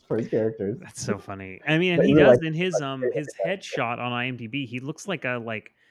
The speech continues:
Speaker 2: Egyptian
Speaker 1: Dude.
Speaker 2: movie star from
Speaker 1: He's
Speaker 2: nineteen sixty. Like, it's,
Speaker 1: so
Speaker 2: like,
Speaker 1: fucking
Speaker 2: black and
Speaker 1: talented,
Speaker 2: white.
Speaker 1: dude.
Speaker 2: He's got this
Speaker 1: Mm-hmm.
Speaker 2: amazing part in his hair. He does. He looks like a suave, beautiful person. Yeah.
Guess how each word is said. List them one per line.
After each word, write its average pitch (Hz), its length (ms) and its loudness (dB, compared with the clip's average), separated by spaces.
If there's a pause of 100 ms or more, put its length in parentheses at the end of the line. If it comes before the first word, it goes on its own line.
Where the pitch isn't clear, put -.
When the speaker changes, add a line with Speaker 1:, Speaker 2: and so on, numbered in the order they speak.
(140)
Speaker 2:
Egyptian 131 540 2
Speaker 1:
Dude. 117 80 -4
Speaker 2:
movie 120 240 -4
star 104 300 -4
from 110 140 -6
Speaker 1:
He's 104 40 -8
Speaker 2:
nineteen 117 340 -8
sixty. 120 640 0
Like, 127 180 -2
it's, 143 120 -2
Speaker 1:
so 165 60 6
Speaker 2:
like, 156 140 8
Speaker 1:
fucking - 140 -6
Speaker 2:
black 139 240 4
and 240 100 2
Speaker 1:
talented, 185 40 4
Speaker 2:
white. 180 300 4
Speaker 1:
dude. 120 180 0 (220)
Speaker 2:
He's 143 160 -4
got 151 100 0
this 151 160 2
Speaker 1:
Mm-hmm. 156 140 4
Speaker 2:
amazing 135 400 0
part 143 320 0
in 139 80 -4
his 131 100 -6
hair. 139 140 0
He 151 120 -10
does. 185 160 2
He 127 100 0
looks 131 140 -4
like 139 140 -4
a 123 80 -6
suave, 117 720 -4
beautiful 117 380 -8
person. 113 440 -10
Yeah. 135 200 -10